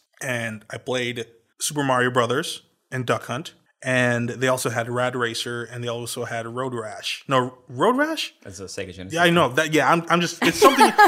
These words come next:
Speaker 1: it's,
Speaker 3: I
Speaker 1: yeah.
Speaker 3: love how you know
Speaker 1: No,
Speaker 3: that. You're like,
Speaker 1: no,
Speaker 3: "Yes,
Speaker 1: no,
Speaker 3: okay."
Speaker 1: that, no, that's why I
Speaker 3: Yeah.
Speaker 1: c-, that's why I question is, like, road game. That, that's not, that's not correct.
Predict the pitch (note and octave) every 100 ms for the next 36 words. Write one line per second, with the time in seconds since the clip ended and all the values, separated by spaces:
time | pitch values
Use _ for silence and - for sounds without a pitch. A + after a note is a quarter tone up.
0 | - F#3+ - C#4 G#4 G#4+ G#4 F#4 F4 D4+
1 | D4 D#4 C4 C#4+ D4+ C#4+ B3 A3+ G3 F3+
2 | E3 F#3 G3+ E3+ F3 B3+ B3 G#3+ E3+ F3+
3 | G#3+ G#3 F#3+ - A3+ A#3 F3 D#3 D3 C#3
4 | C3 G#3 C#4+ D#4+ C4 C#4 C#4 F4 C4+ D4
5 | F3+ C3+ - F3 F3+ D3+ B2+ A#2+ A#2+